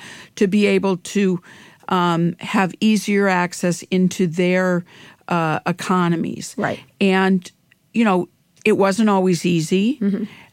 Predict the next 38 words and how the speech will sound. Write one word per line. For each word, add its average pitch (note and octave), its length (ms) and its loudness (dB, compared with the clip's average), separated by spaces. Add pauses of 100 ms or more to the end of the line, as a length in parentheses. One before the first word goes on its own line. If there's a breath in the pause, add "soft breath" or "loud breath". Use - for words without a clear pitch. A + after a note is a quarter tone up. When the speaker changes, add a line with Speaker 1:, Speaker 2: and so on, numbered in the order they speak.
(100)
Speaker 1:
And G3 200 0
we G3 180 2
had F#3 160 2
a F3+ 40 0
lot F3 220 0
of G#3+ 100 -2
success, - 560 -4
but - 160 -2
we F#3 140 2
ran F3 220 0
into F3 260 0
also F3 320 0
a E3+ 80 -2
lot F3 220 -2
of E3 100 -6
challenges. F#3 840 -2
Speaker 2:
Mm-hmm. F#3 260 -2
Speaker 1:
You G3 100 2
know, F#3+ 40 2
what G#3 140 2
I A3 160 2
worry G3 440 2
about F3 480 -2 (120)
is, E3+ 440 0 (640 soft breath)
um, D#3+ 420 -2 (540 soft breath)
you, G3 240 -2
it G#3 120 -2
takes - 320 -4
a B3+ 60 2
very G3 400 0
sustained, F3+ 840 0
consistent E3+ 720 -2
effort E3 380 -4
to F#3+ 100 -2
make D#3 300 -2
change E3 560 -2
Speaker 2:
Mm-hmm. G3+ 220 -4
Speaker 1:
across, D#3+ 480 -2